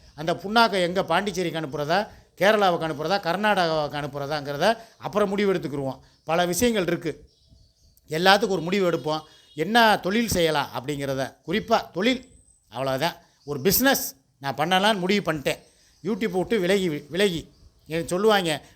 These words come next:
"டிசம்பர் மாதம் தானே இந்த உருட்டை உருட்டுவ, இப்ப என்ன இப்பவே ஆரம்பிச்சிட்டேம்பாங்க." இது உருட்டு கிடையாது, இது வந்து சீரியஸ்னஸ். இதை புரிஞ்சுக்கிட்டு நீங்களும் யோசிச்சு பேசணும். என்னை தேவையில்லாம வந்து இதுலயும் வந்துக்கிட்டு குண்டக்க மண்டக்க அந்த க-, இந்த கமெண்ட்டை போடக்கூடாது, கடுப்பாகி போயிருவேன்.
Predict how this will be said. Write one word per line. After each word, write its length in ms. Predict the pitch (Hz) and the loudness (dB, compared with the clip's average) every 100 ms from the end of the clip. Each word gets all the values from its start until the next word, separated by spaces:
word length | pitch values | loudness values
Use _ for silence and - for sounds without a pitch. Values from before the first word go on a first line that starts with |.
| - | -8
"டிசம்பர் 400 | 156 233 233 220 | 0 2 2 2
மாதம் 280 | 196 180 185 | 0 -2 -2
தானே 180 | 208 | -2
இந்த 120 | 202 175 | -2 -2
உருட்டை 260 | 185 185 | -2 -2
உருட்டுவ, 560 | 185 165 131 165 175 196 - _ | -2 -2 -2 0 0 0 -10 _
இப்ப 220 | 147 196 | -8 -2
என்ன 140 | 196 208 | 0 0
இப்பவே 360 | 170 196 202 | 0 0 4
ஆரம்பிச்சிட்டேம்பாங்க." 840 | 190 180 165 - 170 147 135 127 110 _ _ | 6 4 0 -2 -2 0 -4 -4 -10 _ _
இது 180 | - 143 | -10 -6
உருட்டு 320 | 160 233 233 | -4 -4 -2
கிடையாது, 360 | 180 151 131 - _ _ _ | 0 0 0 -4 _ _ _
இது 200 | 143 147 | -6 -2
வந்து 240 | 165 196 185 | 0 0 0
சீரியஸ்னஸ். 560 | 233 226 - 160 120 - - | 2 2 2 -2 -8 -10 -14
இதை 180 | 143 143 | -8 -8
புரிஞ்சுக்கிட்டு 500 | 139 220 220 196 208 | -6 -6 -4 -4 -4
நீங்களும் 400 | 175 185 185 151 | -4 -6 -6 -4
யோசிச்சு 240 | 180 - 143 | -4 -6 -6
பேசணும். 480 | 139 131 135 196 220 _ _ - | -6 -4 -6 -8 -10 _ _ -12
என்னை 200 | 143 160 | -6 -4
தேவையில்லாம 580 | 175 185 185 185 185 170 | 0 2 2 0 0 -2
வந்து 500 | 160 190 180 - - | -4 -4 -4 -6 -14
இதுலயும் 360 | 156 214 226 190 | -2 0 0 -2
வந்துக்கிட்டு 320 | 180 180 190 | -4 -4 -6
குண்டக்க 260 | 175 190 180 | -4 -4 -4
மண்டக்க 260 | 170 185 190 | -4 -4 -6
அந்த 240 | 165 156 | -4 -4
க-, 120 | 147 | -6
இந்த 160 | 139 143 | -6 -8
கமெண்ட்டை 320 | 156 196 185 139 | -6 -4 -2 -4
போடக்கூடாது, 440 | 135 113 117 104 | -6 -10 -14 -12
கடுப்பாகி 340 | 139 165 175 143 | -8 -4 -2 -2
போயிருவேன். 380 | 127 110 98 | -4 -10 -14